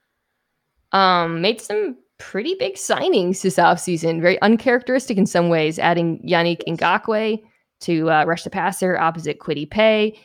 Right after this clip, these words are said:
Speaker 1: and then signing
Speaker 2: Mm-hmm.
Speaker 1: Stephon Gilmore, which was kind of fascinating given what this defense is, but, um, which is, you know,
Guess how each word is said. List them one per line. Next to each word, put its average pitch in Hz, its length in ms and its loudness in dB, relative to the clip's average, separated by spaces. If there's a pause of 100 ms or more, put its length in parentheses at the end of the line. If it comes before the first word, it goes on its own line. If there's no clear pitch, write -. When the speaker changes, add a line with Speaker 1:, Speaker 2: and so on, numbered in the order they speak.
(120)
Speaker 1:
and 180 120 0
then 170 120 2
signing 190 380 2
Speaker 2:
Mm-hmm. - 180 -4
Speaker 1:
Stephon 170 260 0
Gilmore, 196 380 2
which 175 160 -4
was 180 80 -4
kind 226 180 -2
of 233 80 0
fascinating 190 580 2
given 170 520 0 (160)
what 175 380 -2
this 170 200 -4
defense 165 720 -8
is, 311 500 -4
but, 175 340 2 (760)
um, 175 840 -2 (920)
which 180 220 -2
is, 175 180 -4
you 175 160 0
know, 165 140 -4